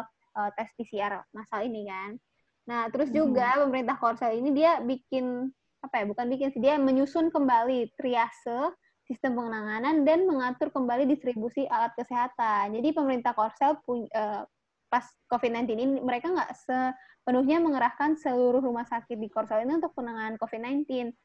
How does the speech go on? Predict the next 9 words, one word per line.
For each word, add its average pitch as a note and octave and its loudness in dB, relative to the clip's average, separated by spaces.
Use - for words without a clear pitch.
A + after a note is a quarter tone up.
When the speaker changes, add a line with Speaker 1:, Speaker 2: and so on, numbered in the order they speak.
Speaker 1:
Tapi B3 2
mereka D4 4
bagi B3 2
dua C4 4
untuk A#3 -8
yang G#3+ -10
covid - -10
nineteen B3 -2
dan C#4 4